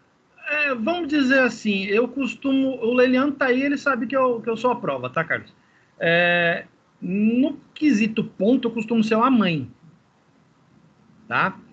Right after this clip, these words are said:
Eu apenas gosto de, é, que tudo seja organizado, certo? Que a gente tenha um regramento que a gente possa seguir.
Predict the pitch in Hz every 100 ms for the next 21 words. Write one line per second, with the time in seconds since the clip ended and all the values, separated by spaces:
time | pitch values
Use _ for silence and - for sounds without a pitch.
0 | _ - - - - 170 196 196 - 196
1 | 214 220 214 160 135 165 202 214 - -
2 | 233 247 143 202 214 226 - - - -
3 | - - - - - _ - - 151 151
4 | 151 180 - 262 277 - 240 226 214 214
5 | 139 101 - - _ _ _ _ _ _
6 | _ _ _ _ _ 131 151 147 131 151
7 | 165 175 170 170 156 160 156 143 143 202
8 | 214 185 185 196 185 - 160 113